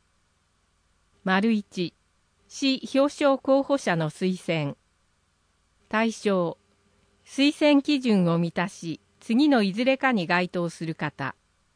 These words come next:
市の発展に尽くし、市政に関する公務を助け、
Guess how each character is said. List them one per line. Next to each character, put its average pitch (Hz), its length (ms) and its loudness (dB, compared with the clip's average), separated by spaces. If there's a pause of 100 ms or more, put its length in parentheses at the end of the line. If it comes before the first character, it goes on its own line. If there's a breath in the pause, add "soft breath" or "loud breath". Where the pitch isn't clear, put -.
(880)
市 302 220 0
の 254 120 6
発 202 240 -2
展 247 280 2
に 240 120 4
尽 - 140 -14
く 233 120 -4
し、 - 360 -10 (120)
市 - 180 -6
政 285 300 0
に 269 140 0
関 262 240 -2
す 262 160 -6
る 190 140 -2
公 277 280 0
務 180 200 2
を 160 60 -2
助 165 180 -4 (180)
け、 143 240 -8